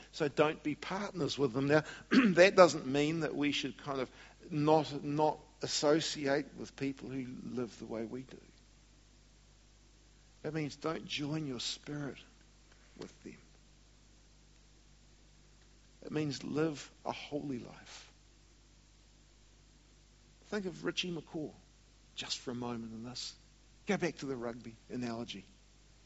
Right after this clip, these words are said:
Here's a guy who's saying, "I know the goal.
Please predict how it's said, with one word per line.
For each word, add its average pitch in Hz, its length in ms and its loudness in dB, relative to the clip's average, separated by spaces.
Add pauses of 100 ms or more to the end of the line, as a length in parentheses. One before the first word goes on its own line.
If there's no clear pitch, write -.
(300)
Here's 190 220 6
a 185 40 4
guy 175 400 6
who's 156 220 0
saying, 160 320 0 (1300)
"I 147 80 -2
know 175 240 2
the 175 100 -2
goal. 131 400 -2